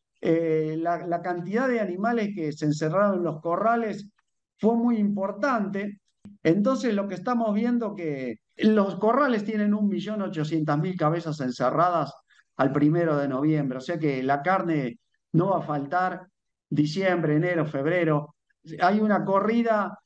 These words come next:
digamos, que sube el precio del gordo y a la par va subiendo el precio del ternero y el precio del maíz. Entonces, este, hoy los encierres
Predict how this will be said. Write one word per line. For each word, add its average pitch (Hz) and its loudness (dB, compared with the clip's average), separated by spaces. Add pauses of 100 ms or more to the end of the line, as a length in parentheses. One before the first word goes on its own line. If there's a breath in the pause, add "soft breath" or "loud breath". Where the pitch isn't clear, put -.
(220)
digamos, 180 2
que 170 -6
sube 240 0
el 208 -6
precio 220 -2
del 214 0
gordo 277 -2 (200 loud breath)
y 180 4
a 196 4
la 202 2
par 226 2
va 214 0
subiendo 208 -2
el 160 -4
precio 269 0
del 240 -2
ternero 269 0
y 208 -2
el 196 -4
precio 233 -2
del 196 -2
maíz. 247 -4 (340)
Entonces, 208 0
este, 175 -4
hoy 254 2
los 196 -2
encierres 185 -2